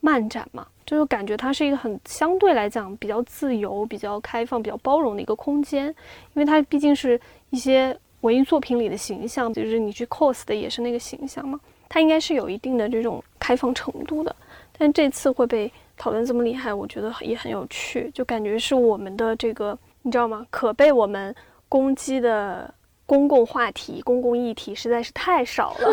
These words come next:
<laughs> 好像就只能在这种事情上站在道德高处，然后我居高临下的去批判它，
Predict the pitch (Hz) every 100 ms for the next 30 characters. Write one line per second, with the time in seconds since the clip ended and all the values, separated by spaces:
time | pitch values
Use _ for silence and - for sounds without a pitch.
0 | 370 440 349 403 359 254 311 311 320 262
1 | 226 240 285 269 226 226 277 247 233 262
2 | 254 294 254 247 233 233 262 220 214 226
3 | 247 285 - - 277 208 202 240 220 196
4 | 202 _ _ - 262 269 262 254 196 220
5 | 233 214 220 - - 247 247 220 214 208